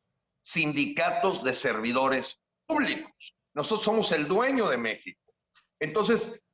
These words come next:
eh, categóricamente niego, tan es así, te, tú puedes encontrar constancia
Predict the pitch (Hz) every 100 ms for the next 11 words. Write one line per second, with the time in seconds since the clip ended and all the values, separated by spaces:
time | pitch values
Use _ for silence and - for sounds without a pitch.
0 | - 147 - 170 156 180 202 240 190 185
1 | 208 202 185 185 202 226 233 - 160 185
2 | 208 190 202 214 - 175 - 190 190 196
3 | 190 180 151 139 - 170 - 185 - 202
4 | 196 190 175 190